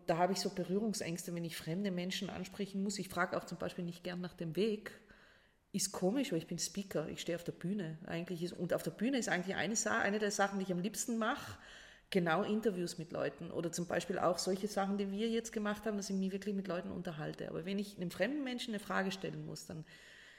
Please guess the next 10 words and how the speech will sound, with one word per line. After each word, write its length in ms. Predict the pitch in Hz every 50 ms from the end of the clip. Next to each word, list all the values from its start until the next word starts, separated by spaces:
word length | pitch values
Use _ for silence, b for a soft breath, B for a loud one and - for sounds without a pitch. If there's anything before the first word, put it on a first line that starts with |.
| B B B B B B B B B B B _ _ - - _
äh, 160 | 196 185 175 160 -
kriege 260 | - - 185 180 180
ich, 320 | 196 180 185 - - - -
ähm, 520 | - 165 160 160 160 156 151 156 151 160 - - - -
ein 80 | 185
Kloß 300 | 175 - 156 147 151 -
im 160 | 170 151 123 143
Hals, 340 | - - - - - -
ne? 80 | 175 170 - 180 - - - _ - _ - _ _
Und 140 | 175 165